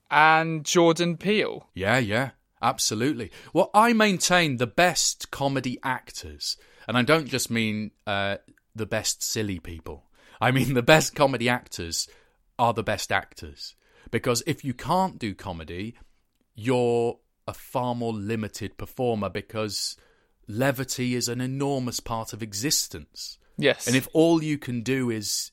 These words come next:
Speaker 2: serious, then you're missing, you're, you're lobotomized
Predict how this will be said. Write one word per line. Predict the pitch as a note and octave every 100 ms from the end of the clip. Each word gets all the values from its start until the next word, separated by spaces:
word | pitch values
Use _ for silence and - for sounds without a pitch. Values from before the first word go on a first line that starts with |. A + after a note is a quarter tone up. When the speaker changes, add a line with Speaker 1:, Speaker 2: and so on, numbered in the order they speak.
| _
Speaker 2:
serious, | - - C#3 E3 C3+ D#2+ E2 - - - _ _ _
then | B2 C3 C3+
you're | B2+ C3
missing, | C3 C#3+ D#3+ - D3 C3 B2+ A#2 -
you're, | - C#3+ C3+ -
you're | B2 C3+ C3+ C3
lobotomized | C3 B2+ E3+ - C#3+ F2+ D2 - -